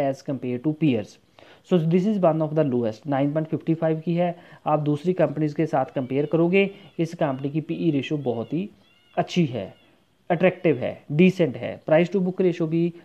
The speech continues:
लोएस्ट है। Similarly आरओई परसेंटेज देखें तो यहाँ पे भी डिसेंट फिगर जो है वो देखने को मिल जाएगी, सेवन पॉइंट सेवेंटी नाइन परसेंट की फिगर देखने को मिल जाएगी। तो आजकल ये जो स्टॉक है इसकी debt to equity ratio तो बहुत ही लो है। आप कह सकते हो nearly ये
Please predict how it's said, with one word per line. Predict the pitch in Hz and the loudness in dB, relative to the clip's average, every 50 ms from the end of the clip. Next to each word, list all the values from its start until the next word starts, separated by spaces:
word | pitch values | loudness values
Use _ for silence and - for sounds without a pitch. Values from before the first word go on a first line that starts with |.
| - - | -4 0
लोएस्ट | 147 139 120 110 107 - - | 0 2 2 0 -2 -4 -8
है। | 95 92 - - _ _ _ _ _ - | -10 -10 -12 -16 _ _ _ _ _ -4
Similarly | - 196 185 196 208 208 202 214 214 - | 0 0 2 2 2 2 0 0 0 0
आरओई | 147 143 156 170 180 196 196 | 0 2 2 2 2 2 0
परसेंटेज | 180 170 151 - - 156 151 160 151 147 | 0 0 -2 -2 -4 -4 -2 -2 -2 -2
देखें | 139 131 123 - 151 160 | -2 -4 -4 -4 -4 -4
तो | 170 165 | -2 -2
यहाँ | 147 131 117 117 | -2 -2 -2 -4
पे | 117 139 135 | -4 -4 -4
भी | 143 143 | -2 -2
डिसेंट | 135 127 131 123 120 - 151 156 156 | -2 0 0 -2 0 -2 -4 -4 -4
फिगर | - 143 117 117 131 127 | -4 -6 -4 -4 -4 -4
जो | 123 127 123 123 | -4 -4 -4 -4
है | 123 | -4
वो | 120 135 127 | -4 -4 -4
देखने | 120 120 110 110 120 123 | -2 -4 -4 -4 -4 -6
को | 127 - 143 | -4 -4 -2
मिल | 147 147 143 | -2 -2 0
जाएगी, | 147 156 156 160 175 | 0 0 0 0 0
सेवन | 170 175 - 143 123 120 123 123 | -2 -2 0 2 2 2 0 -4
पॉइंट | 123 147 139 147 147 | -6 -6 -6 -6 -6
सेवेंटी | - - 135 117 113 107 135 127 | -6 -6 -6 -4 -4 -4 -4 -4
नाइन | 123 117 110 110 | -4 -4 -4 -4
परसेंट | 110 - 117 - - 123 123 | -6 -8 -10 -12 -12 -10 -6
की | 135 143 | -6 -6
फिगर | 139 - 117 120 127 123 | -4 -4 -4 -4 -4 -4
देखने | 120 117 110 104 - 117 120 | -2 -4 -6 -6 -6 -10 -8
को | - 151 | -4 -2
मिल | 151 151 151 156 | 0 0 2 2
जाएगी। | 170 170 170 170 190 196 185 190 - - - - - - - - - - | 2 2 2 2 2 0 0 -2 -8 -18 -20 -20 -20 -20 -20 -20 -4 0
तो | 208 208 - 170 | 0 0 2 2
आजकल | 151 147 156 160 175 196 190 185 | 2 2 2 2 0 0 0 0
ये | 185 | 0
जो | 175 185 175 | 0 -2 -2
स्टॉक | - - 143 135 - 165 | 0 0 0 0 0 0
है | 170 | -2
इसकी | 170 165 - 180 165 | -2 -2 -2 -2 0
debt | 139 131 120 - - | 2 0 0 0 0
to | - 165 160 | -2 -2 -2
equity | 165 156 151 165 160 | -2 -2 -2 0 0
ratio | 156 147 - 160 156 | -2 -2 -2 -4 -4
तो | - 165 | -2 -4
बहुत | 156 139 147 123 131 135 | -4 -2 -2 -2 0 2
ही | 160 | 2
लो | 156 135 131 117 | 2 2 2 0
है। | 117 107 95 95 - - - - - - - | -2 -4 -6 -6 -8 -14 -20 -20 -12 -4 -2
आप | 156 156 - | -2 0 0
कह | 170 165 165 | 0 -2 0
सकते | - 180 185 - 202 | -2 -6 -6 -4 -2
हो | 196 | -2
nearly | 185 165 147 135 147 160 170 180 185 175 | 0 0 0 0 2 2 2 0 0 0
ये | 160 156 | -2 -2